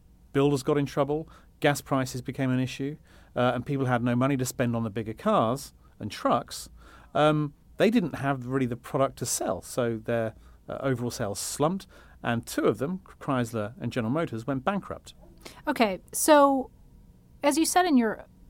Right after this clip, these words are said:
Speaker 2: opening statement, basically, that this is political. This is all politics.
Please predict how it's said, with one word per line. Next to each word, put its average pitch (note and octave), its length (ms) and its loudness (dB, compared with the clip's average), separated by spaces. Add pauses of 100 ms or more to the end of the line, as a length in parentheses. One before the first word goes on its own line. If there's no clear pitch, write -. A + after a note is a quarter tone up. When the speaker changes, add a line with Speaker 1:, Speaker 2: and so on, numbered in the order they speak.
(160)
Speaker 2:
opening F3+ 520 -2 (360)
statement, D#3+ 500 -6
basically, F3+ 420 -10
that F#3 140 -10
this G3+ 200 -6
is F3+ 240 -8 (140)
political. - 480 -12
This F#3 140 -14
is F3+ 120 -12
all F#3+ 160 -10
politics. A#3 640 -4